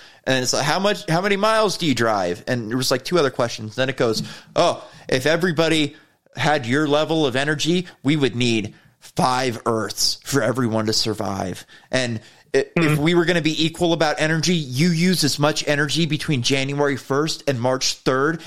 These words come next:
Speaker 1: as the, as the other people on Earth. At that point, you're using too much."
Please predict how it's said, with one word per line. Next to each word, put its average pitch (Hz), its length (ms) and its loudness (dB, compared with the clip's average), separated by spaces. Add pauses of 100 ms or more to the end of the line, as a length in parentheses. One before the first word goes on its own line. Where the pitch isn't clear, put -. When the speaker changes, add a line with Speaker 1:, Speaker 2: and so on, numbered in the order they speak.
Speaker 1:
as - 340 -2 (100)
the, 147 260 -6 (100)
as 131 340 0
the 143 140 4
other 123 160 2
people 110 300 -4
on 107 140 0
Earth. 101 280 0
At 151 160 0
that 160 240 0
point, 135 260 -2
you're 131 120 2
using 117 340 -2
too - 200 -10
much." 95 460 -4